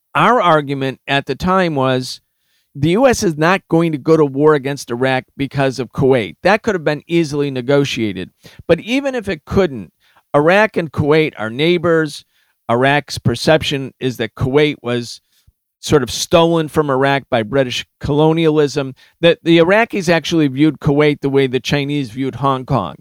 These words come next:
something that was stolen from them by British imperialism, and British imperialism put a flag on it and called it a nation, but it was actually part of Iraq. Anyway,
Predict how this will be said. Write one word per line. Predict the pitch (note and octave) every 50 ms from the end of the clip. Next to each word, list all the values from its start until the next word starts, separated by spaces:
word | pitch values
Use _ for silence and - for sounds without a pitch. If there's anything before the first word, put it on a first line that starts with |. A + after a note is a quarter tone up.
| _
something | - - - E3+ E3 C#3 - D#3 D3 C#3
that | C#3 B2 - - _ _ _ _ _ _
was | - B2 A#2+
stolen | - - - - D#3+ D#3 D3+ D3+ D3 C#3+ C3
from | B2 - - D3+ C#3 C3+ C3
them | C3 B2+ A#2+ A#2
by | A#2+ B2 A#2+
British | A2 - C3 C3+ B2+ B2+ - -
imperialism, | B2 B2 - - G3 F3+ F3 E3+ E3 D#3 C#3 C#3 C#3+ C3
and | B2 B2 B2
British | C#3 D3 C#3+ C#3 B2 -
imperialism | D3 A#2 - - D3 C#3 C3+ C3 B2 A#2 A#2 G#2+
put | - B2+
a | A#2+ A2
flag | - - D3 D#3 E3 E3 D3+ B2
on | A#2+ A2+ A2+ A2
it | A2+ A2+ - _ _ _ _ _ _
and | - B2+ -
called | - C#3 C3 B2+ A#2+
it | B2+ A2+
a | A2+
nation, | A#2+ C3 D3 D3+ C#3+ - - A#2+ G2+
but | G#2+ B2+ B2
it | A#2+
was | A#2 B2+ -
actually | D3 C#3+ C#3 - - C#3 B2+ B2+ A#2+ A#2 A#2+ _ _ _ _ _ _ -
part | - C#3+ C3+ C3
of | B2+ A#2
Iraq. | C3 C3 C#3+ C#3+ B2+ F#2 - _ _ -
Anyway, | G#3 A3+ A#3 G#3 F#3+ F3 D3+ C#3+ C3+ B2+